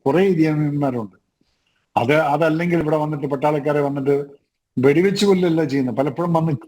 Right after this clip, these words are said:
തല അറുത്തിട്ട് പോകുന്ന ഇങ്ങനെയുള്ള നികൃഷ്ട മനോഭാവമാണ് ഈ ജനതയ്ക്കുള്ളത്. അപ്പൊ അതുകൊണ്ട് അവിടെ ഇന്ന് ജനങ്ങൾ അവർക്ക് against ആണ്, പാകിസ്ഥാൻ ആർമിക്ക് against ആയിട്ട്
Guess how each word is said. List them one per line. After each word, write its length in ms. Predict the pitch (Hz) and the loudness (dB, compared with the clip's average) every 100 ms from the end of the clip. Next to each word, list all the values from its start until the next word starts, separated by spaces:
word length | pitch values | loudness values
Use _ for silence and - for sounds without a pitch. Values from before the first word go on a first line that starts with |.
| 151 | 0
തല 340 | 156 175 185 175 - | 2 2 -2 -6 -2
അറുത്തിട്ട് 420 | 151 151 175 156 | 0 0 -2 -2
പോകുന്ന 480 | 143 147 147 156 170 _ _ - - | 0 0 0 -2 -6 _ _ -2 2
ഇങ്ങനെയുള്ള 360 | 165 190 190 | 4 4 2
നികൃഷ്ട 560 | 175 160 165 185 185 - | 0 0 0 0 -2 -2
മനോഭാവമാണ് 1120 | 190 156 156 160 156 160 165 160 147 151 170 - - | 0 0 0 0 0 0 0 -2 -2 -2 -4 -10 0
ഈ 160 | 147 147 | 2 2
ജനതയ്ക്കുള്ളത്. 720 | 127 120 113 104 95 92 95 | 0 -2 -4 -4 -6 -6 -10
അപ്പൊ 880 | 101 _ _ _ _ _ _ _ 151 | -16 _ _ _ _ _ _ _ 2
അതുകൊണ്ട് 360 | 170 240 202 123 110 - _ _ | 2 0 0 -2 -4 -12 _ _
അവിടെ 460 | 117 139 214 254 254 - - 147 - | -2 0 0 -2 -4 -10 -20 -20 -6
ഇന്ന് 360 | 175 160 269 311 | 0 2 4 2
ജനങ്ങൾ 500 | 208 160 180 247 247 | 0 0 0 2 4
അവർക്ക് 520 | 185 151 - 185 202 147 | 2 -2 -4 -4 -2 0
against 360 | 135 156 147 117 | 0 0 -2 -6
ആണ്, 160 | 92 - _ - | -8 -14 _ -2
പാകിസ്ഥാൻ 360 | 143 127 175 | 0 0 -2
ആർമിക്ക് 480 | 147 165 202 220 196 | 2 2 2 0 0
against 340 | 160 156 147 156 | 0 -2 -2 -2
ആയിട്ട് 280 | 143 165 | -2 -4